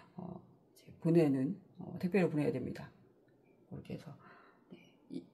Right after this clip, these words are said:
영상, 그러면 두 번째 영상, 어, 마치고요. 세트 영상은, 어, 오늘 판매하고 내일, 어, 애들 이제 남은 애들,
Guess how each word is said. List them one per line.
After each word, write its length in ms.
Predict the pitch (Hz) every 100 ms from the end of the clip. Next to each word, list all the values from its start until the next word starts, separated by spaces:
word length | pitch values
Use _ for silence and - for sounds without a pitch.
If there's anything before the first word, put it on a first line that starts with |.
| _ -
영상, 480 | 156 151 151 190 -
그러면 520 | - 143 139 139 240 - -
두 120 | -
번째 300 | 175 190 165
영상, 460 | 139 139 139 139 175 -
어, 420 | - 135 - - - -
마치고요. 680 | 156 160 190 - 196 180 - - - - - -
세트 260 | - 240 262
영상은, 640 | 220 196 175 143 147 180 - - -
어, 140 | 147
오늘 500 | 160 180 170 165 156
판매하고 1400 | 156 262 233 196 240 - - - - - 262 220 226 247
내일, 500 | 170 190 202 233 - - _ -
어, 360 | - - - -
애들 580 | - 160 156 147 131 - -
이제 360 | - - 117 - - _ _ _ _ _ -
남은 280 | 156 185 156
애들, 320 | 123 143